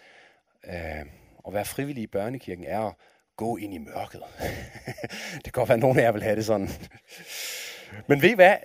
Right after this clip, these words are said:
Det er faktisk, på en eller anden måde, er det ikke helt forbi. Fordi uanset om du hjælper med til de her gudstjenester, med at stille stole op,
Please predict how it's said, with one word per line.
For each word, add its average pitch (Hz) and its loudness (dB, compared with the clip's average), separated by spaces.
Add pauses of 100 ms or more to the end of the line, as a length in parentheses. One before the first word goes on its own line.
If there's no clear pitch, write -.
(160)
Det 151 6
er 170 2
faktisk, - -4
på 190 4
en 208 2
eller 247 4
anden 175 2
måde, 170 8
er 127 -2
det 139 -4
ikke 185 -4
helt - -8
forbi. 202 -10
Fordi - -8 (320)
uanset 220 2 (360)
om 127 -4 (140)
du 208 2
hjælper 131 0 (1040)
med 151 0
til 139 -10
de 151 -6
her 156 -6
gudstjenester, 151 -8
med 101 -6
at 131 -10
stille 185 -10
stole 240 -2
op, - -10